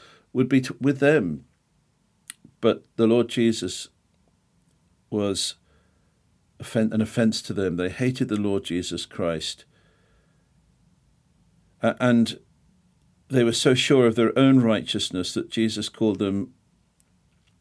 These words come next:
sepulchres, tombs, whited sepulchres, nice on the outside, inside full of dead men's bones, trusting in themselves. To be poor in spirit means we cannot trust in ourselves. We must trust in Jesus Christ.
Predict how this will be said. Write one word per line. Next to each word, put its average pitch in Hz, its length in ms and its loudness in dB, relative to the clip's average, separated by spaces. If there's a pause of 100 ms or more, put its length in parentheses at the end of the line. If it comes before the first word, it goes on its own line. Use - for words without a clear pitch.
(2500)
sepulchres, - 920 0 (480)
tombs, 127 800 2 (380)
whited 135 400 0
sepulchres, 107 760 -4
nice 127 340 0
on 120 80 0
the 110 120 0
outside, 107 420 -2
inside 104 420 0
full 98 160 -4
of - 140 -6
dead 101 260 -2
men's 90 300 -4
bones, 95 480 -4
trusting 151 500 -4
in 117 80 2
themselves. 110 760 -2 (960)
To - 60 -20
be - 120 -12
poor 143 300 0
in 131 100 2
spirit 127 380 0
means 117 220 0
we 123 80 0
cannot 131 640 0
trust - 400 -6
in 87 100 -4
ourselves. 85 560 -4
We 110 120 0
must 135 480 0
trust - 340 -8
in 92 120 -6
Jesus 87 400 -6
Christ. - 600 -6